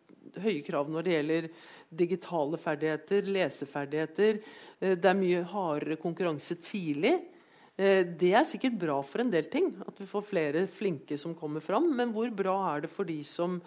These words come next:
er i ferd med å falle fra, føle, falle ut? Er det slik at flere faller ut på den måten, eller er det noe vi kan gjøre som balanserer dette bedre?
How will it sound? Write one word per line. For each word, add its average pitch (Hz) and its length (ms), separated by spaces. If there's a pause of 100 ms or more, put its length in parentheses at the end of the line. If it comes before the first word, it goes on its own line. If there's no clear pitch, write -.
(200)
er 170 120
i 185 40
ferd 147 340
med 160 120
å 160 40
falle 160 240
fra, 190 280
føle, 151 640
falle 165 260 (140)
ut? - 240 (280)
Er 165 180
det 185 180
slik 160 280
at 165 140
flere 139 600
faller 151 340
ut 147 240
på 160 100
den 151 160
måten, 247 460
eller 233 240
er 240 40
det 247 100
noe 233 100
vi 175 160
kan 190 220 (280)
gjøre 160 460
som 143 160
balanserer 160 640
dette 170 260
bedre? 147 500